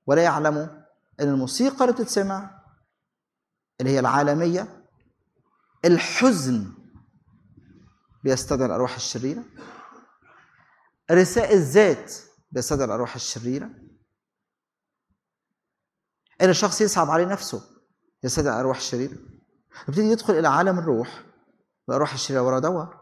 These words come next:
يبتدي يتعامل معاه. في ناس تانية العكس، يبتدي يتعامل مع عالم الروح بقوة يسوع.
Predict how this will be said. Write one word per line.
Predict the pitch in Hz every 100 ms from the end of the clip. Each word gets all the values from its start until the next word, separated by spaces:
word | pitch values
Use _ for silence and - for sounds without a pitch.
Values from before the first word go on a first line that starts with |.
| _ _ _ _ _ _ _ _ _ _ _ 120
يبتدي | 139
يتعامل | 139 135 131
معاه. | 120 110 - -
في | 233
ناس | 240
تانية | 240 240
العكس، | 214 220 - - - - - _ _ _ _ _ _ _ _ _ _ _ _ _ _ _ -
يبتدي | 127 175
يتعامل | 151 160 151
مع | 139 175 226 - - _ _ _ _ _
عالم | 123 170 156
الروح | 143 151 -
بقوة | - 226 151 117 117 - - - _ _ _ _ _ _
يسوع. | 123 -